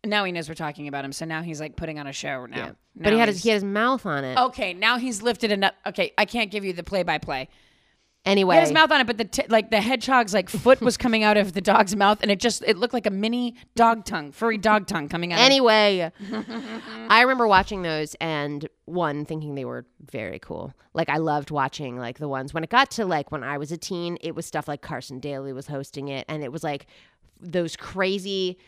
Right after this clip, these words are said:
Speaker 2: like,
Speaker 1: They were disgusting,
Speaker 2: it was
Speaker 1: Amanda.
Speaker 2: disgusting.
Speaker 1: They were disgusting
Speaker 2: Like, there
Speaker 1: is
Speaker 2: was,
Speaker 1: what
Speaker 2: like,
Speaker 1: they were.
Speaker 2: whipped cream situations. It was, like,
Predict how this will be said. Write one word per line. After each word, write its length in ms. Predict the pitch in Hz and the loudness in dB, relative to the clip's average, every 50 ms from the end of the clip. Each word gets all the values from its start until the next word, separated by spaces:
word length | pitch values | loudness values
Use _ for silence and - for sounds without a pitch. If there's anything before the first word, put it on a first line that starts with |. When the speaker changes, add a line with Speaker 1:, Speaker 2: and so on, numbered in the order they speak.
| _ _ _ | _ _ _
Speaker 2:
like, 300 | - 170 170 160 151 165 | -2 0 2 4 4 4
Speaker 1:
They 80 | 220 | 4
were 80 | 220 214 | 4 4
disgusting, 640 | 185 202 - - - - - 190 185 - - - 208 | 2 0 -2 -2 2 6 6 6 6 6 4 4 4
Speaker 2:
it 40 | 208 | 4
was 100 | - 165 | 4 2
Speaker 1:
Amanda. 300 | 165 165 - 160 151 131 | 0 0 -2 -2 -2 -4
Speaker 2:
disgusting. 640 | 131 - - - - _ - 226 208 202 147 214 | -4 -6 -10 -16 -10 _ 0 0 0 4 6 8
Speaker 1:
They 200 | 226 214 214 202 | 10 10 10 10
were 120 | 214 233 233 | 8 8 6
disgusting 760 | 220 - 269 262 - - - - - - 262 220 180 - 202 | 4 2 -4 -4 -2 0 0 0 6 8 8 8 10 8 6
Speaker 2:
Like, 280 | 208 196 185 180 180 135 123 170 | 6 8 8 8 6 2 0 0
there 80 | 175 208 | 2 4
Speaker 1:
is 40 | 214 | 4
Speaker 2:
was, 80 | 208 | 6
Speaker 1:
what 80 | 196 185 | 6 6
Speaker 2:
like, 100 | 185 170 | 4 4
Speaker 1:
they 100 | 185 175 | 2 2
were. 220 | 170 160 151 147 | 2 2 2 2
Speaker 2:
whipped 200 | 285 320 - - | 2 2 0 -4
cream 480 | - - - 285 302 294 302 302 294 294 | -12 -8 -4 -2 0 0 0 0 -2 -4
situations. 1000 | - - 311 254 - 285 277 262 262 262 262 - - 269 254 247 240 247 240 220 | -6 -6 -8 -8 -6 -4 0 2 2 2 0 0 0 0 0 0 0 -2 -4 -2
It 100 | - 240 | -2 -2
was, 100 | 240 220 | 0 0
like, 200 | 240 220 - | -2 -2 -4